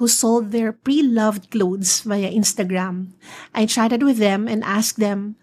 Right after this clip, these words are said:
their mindset and their why behind selling pre-loved stuff. I was enlightened. I then challenged myself to start selling my pre-loved items. My goal was clear. I wanted to understand myself and answer the question,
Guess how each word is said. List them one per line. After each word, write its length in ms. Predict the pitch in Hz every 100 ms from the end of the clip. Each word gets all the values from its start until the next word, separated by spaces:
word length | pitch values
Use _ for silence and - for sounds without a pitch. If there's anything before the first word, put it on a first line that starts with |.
| _
their 320 | 214 220 339
mindset 560 | 285 208 202 - 185 185
and 220 | 220 214
their 180 | 214 220
why 640 | 196 208 254 254 185 214 - - _ 233
behind 400 | 208 214 208 208
selling 400 | 226 214 214 214
pre-loved 540 | 220 208 196 190 185
stuff. 580 | - - 190 - - - _ -
I 100 | 247
was 160 | 269 262
enlightened. 960 | 226 208 240 294 214 185 185 202 202 - _ _ _ _ - - -
I 140 | 226 233
then 240 | 285 359
challenged 480 | - 226 214 214 -
myself 560 | 214 190 - 202 190 -
to 80 |
start 320 | - 226 208 208
selling 400 | - 208 208 208
my 140 | 208
pre-loved 580 | 208 254 247 208 196 -
items. 640 | 190 190 185 185 196 - - - -
My 240 | - 233 233
goal 240 | 240 247
was 240 | 226 214 -
clear. 480 | 240 226 190 147 - _ _
I 160 | 226
wanted 320 | 220 247 269 262
to 80 |
understand 560 | 214 208 214 - 269 311
myself 480 | 226 214 - 202 214
and 140 | 220
answer 320 | 220 220 226 220
the 80 |
question, 560 | 226 202 202 - 208